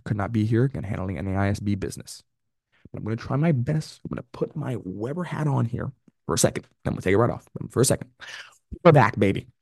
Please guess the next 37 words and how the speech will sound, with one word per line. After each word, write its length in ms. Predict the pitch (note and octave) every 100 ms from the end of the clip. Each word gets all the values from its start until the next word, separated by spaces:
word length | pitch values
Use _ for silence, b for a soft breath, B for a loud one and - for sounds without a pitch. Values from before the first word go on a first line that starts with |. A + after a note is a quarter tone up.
| _ _ _ -
We're 180 | C3+
back. 340 | B2+ F#2+ - - _ _ _ _ _ - -
Take 120 | A#2+
it 80 | D3
off. 200 | E3 - _ _ _ _ _ _ _ B B B
Big 200 | C3 A#3+
win 100 | A3+
for 80 | F3
Weber. 300 | B2+ - - _ _ B2+
Big 160 | C#3+
one, 280 | D3+ D3 C#3 _
even 380 | D#3+ E3 D3+ C#3
though 440 | B2 B2+ C3 C3 - _ _ _ _ _ _ -
the 220 | A#2+ A#2
one 240 | A2 A#2+
over 180 | A#2+ A#2
the 80 | G#2+
Florida 220 | G#2 A#2+
Memorial 240 | A2+ G2+
Lions 240 | G2 A2 A2
was 100 | F#2
huge, 340 | - C3 E3+
and 120 | A#2
I 80 | F#2+
thought 180 | - G#2+
that 160 | - -
one 140 | C3
was 120 | C#3+ D3
gonna 120 | E3+
be 80 | E3+
the 80 |
best, 400 | D#3+ D#3+ - C3
biggest 240 | C#3 D3+ C3+
win 140 | D3
of 60 | D3
the 80 | C#3+
season. 420 | D#3 D#3 D#3